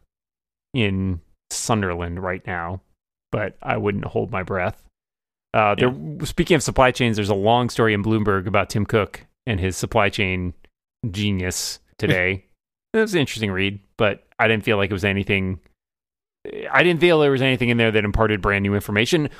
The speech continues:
Speaker 1: other than it definitely made him sound a lot cozier with the Trump administration than previously,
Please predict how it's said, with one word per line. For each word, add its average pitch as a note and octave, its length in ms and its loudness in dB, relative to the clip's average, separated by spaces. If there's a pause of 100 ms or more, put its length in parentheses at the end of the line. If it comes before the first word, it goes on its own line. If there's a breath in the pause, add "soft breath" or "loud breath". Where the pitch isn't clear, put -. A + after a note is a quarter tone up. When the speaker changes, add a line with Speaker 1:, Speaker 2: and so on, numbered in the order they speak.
(160 loud breath)
Speaker 1:
other C3+ 180 6
than A#2 180 2
it B2+ 260 -4
definitely C3+ 380 4
made A#2+ 200 4
him A#2 160 0
sound A2 320 2
a - 20 4
lot D3 220 2
cozier D3+ 360 2
with D#3 100 -2
the D3+ 80 -2
Trump - 240 2
administration F3+ 880 0
than E3+ 320 2
previously, G3 760 0